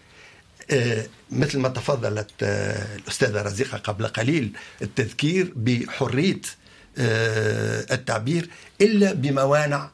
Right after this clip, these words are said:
آه، م-، معينة، يعني إلى أي درجة؟ هل كانت، آه، سلوكيات، آه، المسؤولين عن شارلي آنذاك خالية تمامًا، أنا أسأل سؤال هنا، خالية تمامًا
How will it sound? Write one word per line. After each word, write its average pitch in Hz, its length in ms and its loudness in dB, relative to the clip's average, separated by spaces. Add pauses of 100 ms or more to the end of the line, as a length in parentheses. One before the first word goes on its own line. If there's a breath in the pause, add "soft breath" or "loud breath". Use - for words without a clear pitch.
(120)
آه، 127 220 0
م-، 123 360 2
معينة، 117 540 0 (380 loud breath)
يعني 143 240 2
إلى 131 360 2
أي 123 120 2
درجة؟ 107 320 0 (720 soft breath)
هل 170 400 2 (400)
كانت، 190 460 6 (440)
آه، 110 800 0 (720 soft breath)
سلوكيات، 143 720 0 (420)
آه، 127 420 2
المسؤولين 131 920 2
عن 113 160 -2
شارلي 127 260 0
آنذاك 127 520 0 (220 loud breath)
خالية 190 460 2
تمامًا، 139 640 2
أنا 113 240 -2
أسأل 123 220 -4
سؤال 104 340 -2
هنا، 95 260 -6 (420 loud breath)
خالية 180 320 4
تمامًا 165 480 2